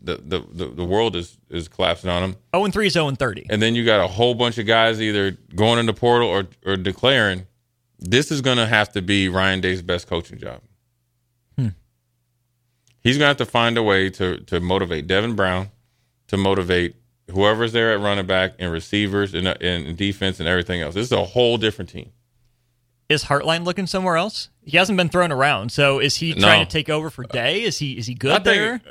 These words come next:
Speaker 1: I think Hartline, R-, Brian Hartline has gotta get better as a coordinator. I think Day needs to probably give,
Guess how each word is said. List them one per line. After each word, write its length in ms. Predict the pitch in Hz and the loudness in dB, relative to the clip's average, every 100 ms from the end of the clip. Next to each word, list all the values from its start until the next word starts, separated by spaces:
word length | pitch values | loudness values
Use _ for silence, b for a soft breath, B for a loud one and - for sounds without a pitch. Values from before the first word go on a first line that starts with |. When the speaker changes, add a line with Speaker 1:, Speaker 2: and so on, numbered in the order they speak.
| - | -12
Speaker 1:
I 140 | - 196 | -4 -2
think 200 | 202 135 | -2 2
Hartline, 720 | 131 135 131 127 127 98 69 104 | 2 2 0 -4 -6 -8 -10 -6
R-, 60 | 113 | -2
Brian 300 | 101 120 110 | 2 2 2
Hartline 420 | 117 110 113 110 | 0 0 -2 -2
has 360 | 107 90 - _ _ _ _ _ _ _ _ _ _ _ _ _ | -4 -8 -12 _ _ _ _ _ _ _ _ _ _ _ _ _
gotta 200 | - 117 | -2 0
get 160 | 113 113 | 0 0
better 200 | 113 113 | 0 0
as 100 | 113 | 0
a 40 | 104 | -4
coordinator. 560 | 117 113 110 110 113 | -2 0 0 -2 -2
I 60 | 104 | -2
think 220 | 107 95 | -4 -2
Day 160 | 101 110 | -2 0
needs 200 | 110 107 | -2 -4
to 60 | |
probably 360 | 101 110 104 101 | 0 0 0 -2
give, 200 | 101 | 0